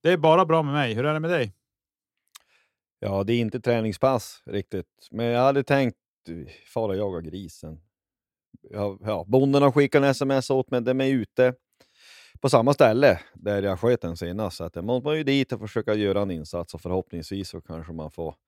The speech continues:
Speaker 2: avbrösta en smäll. Eh, helt enkelt. I övrigt är det, är det bra. Men hörru du, hur är...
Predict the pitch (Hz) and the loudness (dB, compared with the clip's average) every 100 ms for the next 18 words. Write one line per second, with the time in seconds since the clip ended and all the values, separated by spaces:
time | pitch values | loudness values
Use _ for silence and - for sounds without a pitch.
0 | _ _ _ _ 98 85 78 78 92 87 | _ _ _ _ -8 -6 -6 -4 -4 -4
1 | - 85 80 - 80 69 - _ _ _ | -8 -12 -10 -12 -12 -14 -20 _ _ _
2 | _ _ _ _ _ _ _ _ _ _ | _ _ _ _ _ _ _ _ _ _
3 | 87 73 69 73 87 90 90 85 78 78 | -8 -8 -10 -10 -8 -8 -8 -8 -10 -14
4 | _ _ 143 143 120 107 104 101 92 78 | _ _ 4 6 4 2 0 0 -4 -6
5 | _ _ - 98 85 85 78 78 _ _ | _ _ -10 -8 -6 -8 -10 -16 _ _
6 | _ _ - _ _ _ _ _ _ _ | _ _ -20 _ _ _ _ _ _ _
7 | _ _ _ 175 208 220 208 160 95 80 | _ _ _ 2 6 6 6 4 4 2
8 | 107 180 185 165 | 4 4 4 2